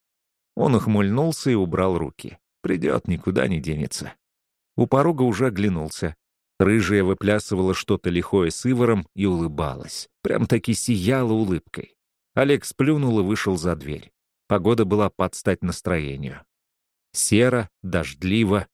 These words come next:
и грязно. Знает ли кто о том, что они с Авилой встречаются в соседнем сарайчике,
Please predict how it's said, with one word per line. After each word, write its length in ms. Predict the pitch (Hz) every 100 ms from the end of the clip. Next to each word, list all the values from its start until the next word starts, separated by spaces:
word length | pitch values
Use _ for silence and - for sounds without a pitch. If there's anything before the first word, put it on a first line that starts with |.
| -
и 100 | 101
грязно. 720 | 85 90 78 69 - 67 - _ _ _ _ _ _ _
Знает 400 | 110 131 190 165
ли 140 | 139 139
кто 260 | - 147
о 60 | 131
том, 260 | - 156 123
что 240 | - 107
они 220 | 110 135
с 120 | -
Авилой 380 | 101 95 127 117
встречаются 720 | 101 - 95 - 117 113 -
в 40 | 104
соседнем 460 | 110 - 101 95 87
сарайчике, 680 | 90 107 127 - 107 113